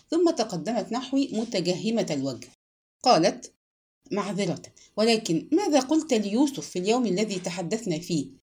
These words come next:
ما الذي جرى له؟" "لا أفهم يا إيلين ما الذي جرى. سامحيني، ولكن لم تسنح الفرصة لأكلمه عن شيء يخصك. تبادلنا الحديث فقط عن موضوع الصحيفة، وقلت له إنني لا أستطيع أن أشترك في العمل فيها."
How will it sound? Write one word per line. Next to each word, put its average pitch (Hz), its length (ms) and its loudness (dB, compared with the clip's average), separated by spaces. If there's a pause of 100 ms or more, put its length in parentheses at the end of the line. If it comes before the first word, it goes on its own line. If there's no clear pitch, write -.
(100)
ما 349 80 6
الذي 349 280 6
جرى 269 300 6
له؟" 214 300 2 (580)
"لا 151 280 2
أفهم 180 400 -2
يا 143 100 -2
إيلين 143 500 0
ما 135 100 -6
الذي 147 300 -2
جرى. 170 360 0 (400)
سامحيني، 202 720 2 (180)
ولكن 240 360 2
لم 196 160 -2
تسنح 240 320 -2
الفرصة 220 500 -4
لأكلمه 185 840 0
عن 165 140 0
شيء 170 440 0
يخصك. 220 560 -8 (300)
تبادلنا 233 460 4
الحديث 226 460 -2
فقط 220 380 -4
عن 165 140 0
موضوع 165 280 -2
الصحيفة، 170 600 -4 (240)
وقلت 254 340 0
له 233 300 0
إنني 180 340 2
لا 160 300 0
أستطيع 190 540 -4
أن 143 120 -4
أشترك 220 500 -4
في 147 120 -10
العمل 147 360 -4
فيها." 214 380 -2